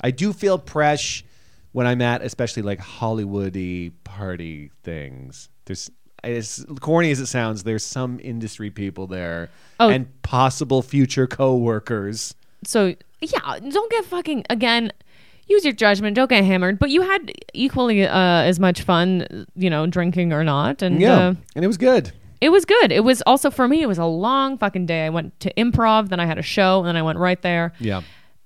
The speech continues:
Speaker 2: And it was a time, I tell ya. It was a Hollywood time.
Speaker 1: It was a time.
Speaker 2: Matt, what was your warm and fuzzy?
Speaker 1: I don't know. What the hell happened this week? Um, I don't know. I'm, I'm going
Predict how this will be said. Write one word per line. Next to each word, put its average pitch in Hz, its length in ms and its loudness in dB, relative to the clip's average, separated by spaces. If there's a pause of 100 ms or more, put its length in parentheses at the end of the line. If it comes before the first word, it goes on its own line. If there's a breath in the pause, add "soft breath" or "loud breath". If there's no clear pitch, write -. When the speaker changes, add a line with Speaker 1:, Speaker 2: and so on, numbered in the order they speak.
Speaker 2:
And 233 100 4
it 233 40 6
was 220 140 2
a 185 60 -2
time, 196 320 4
I 151 100 2
tell 175 300 2
ya. 175 180 2 (260)
It 202 40 -4
was 196 160 2
a 180 80 2
Hollywood 190 500 4
time. 165 460 2
Speaker 1:
It 143 80 -12
was 185 160 -10
a 196 60 -10
time. 139 440 -8
Speaker 2:
Matt, 254 220 4
what 269 120 6
was 262 140 0
your 269 300 2
warm 196 260 2
and 165 100 -2
fuzzy? 147 480 -6
Speaker 1:
I 175 60 -18
don't 247 180 -16
know. 151 200 -4
What 143 200 -4
the 202 100 -14
hell 156 280 -10
happened 139 460 -8
this 85 200 -18
week? 95 320 -18 (600)
Um, 123 520 -6 (920)
I 165 80 -8
don't 214 160 -8
know. 151 240 -2
I'm, 143 300 -2
I'm 143 180 -6
going 175 420 -4